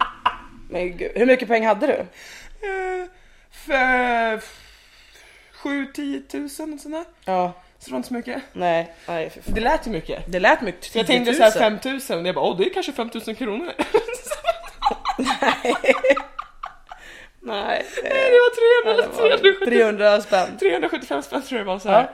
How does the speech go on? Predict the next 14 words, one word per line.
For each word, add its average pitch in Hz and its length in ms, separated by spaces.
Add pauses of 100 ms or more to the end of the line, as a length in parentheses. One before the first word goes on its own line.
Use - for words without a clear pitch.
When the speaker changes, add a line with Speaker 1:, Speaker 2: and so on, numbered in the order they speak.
(280)
Speaker 2:
Men 196 100
det 196 60
var 277 80
i - 20
alla 427 100
fall 202 120
något. - 320
Speaker 1:
Det 208 160
är 226 40
någonting. 233 540 (120)
Speaker 2:
Typ 240 120
en 240 80
halv 202 180
måltid. 180 480